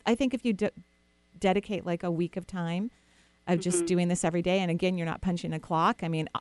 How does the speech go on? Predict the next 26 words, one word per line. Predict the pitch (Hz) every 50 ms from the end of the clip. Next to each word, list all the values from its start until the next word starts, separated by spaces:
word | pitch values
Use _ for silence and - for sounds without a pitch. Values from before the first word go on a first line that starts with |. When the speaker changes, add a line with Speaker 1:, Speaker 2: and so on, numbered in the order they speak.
| - _ -
Speaker 1:
I | 185 196
think | 254 - 254 247 247 -
you | 254 247 240
are | 240 240 240 240 247 285
<laughs> | 240 190
here | 247 233 226 226
'cause, | 208 - 233 208 190 - - - - - - - -
I | 240
mean, | 254 247
I'm | 240
like, | 240 226 226 -
I | 254 240 254
just, | 262 349 - -
Speaker 2:
<laughs> | -
Speaker 1:
can | - 277
Maria | 262 254 247 277 339 359
just | 370 339 -
come | - 262 247
to | 233 214
the | 202
house? | 214 202 202 208 -
'Cause | 220 202
I | 220 214
just | 214 262 - -
feel | 233
like | 220 202 190 -